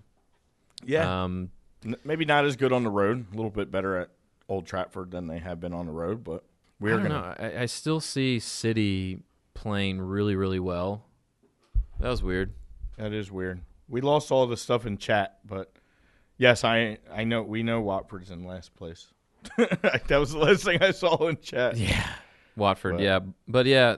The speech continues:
Speaker 2: the Manchester Derby, it's, uh, it should be good. I mean, with, uh,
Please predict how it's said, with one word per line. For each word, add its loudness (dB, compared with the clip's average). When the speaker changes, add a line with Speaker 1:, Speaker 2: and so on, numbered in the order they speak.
Speaker 2:
the 0
Manchester 2
Derby, 4
it's, -2
uh, 2
it -2
should 0
be 4
good. 6
I 2
mean, -2
with, -4
uh, 2